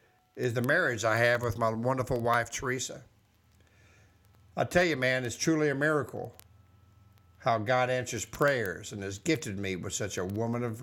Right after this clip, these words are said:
faith to share the gospel with and to love. Man, that's what I was praying. I was praying, "Lord, <clears throat> you know, I need to be prepared for this woman.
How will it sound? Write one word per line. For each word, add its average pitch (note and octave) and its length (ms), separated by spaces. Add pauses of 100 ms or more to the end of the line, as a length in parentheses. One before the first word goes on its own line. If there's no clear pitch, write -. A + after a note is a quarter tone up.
(120)
faith - 480 (300)
to - 120
share A#2 220
the A2 100
gospel A2+ 440
with F2+ 340
and F#2 140
to G2+ 80
love. F#2+ 420 (1300)
Man, D3+ 140
that's D#3+ 160
what E3 100
I E3 80
was D#3 160
praying. E3 420 (1700)
I B2+ 40
was A#2+ 100
praying, B2+ 400
"Lord, C#3+ 380 (360)
<clears throat> A#2+ 340
you D3 120
know, B2 320 (1080)
I C3+ 260
need F3 200
to F#3 60
be E3 120
prepared D#3 720
for A#2+ 120
this A2+ 220
woman. G#2+ 300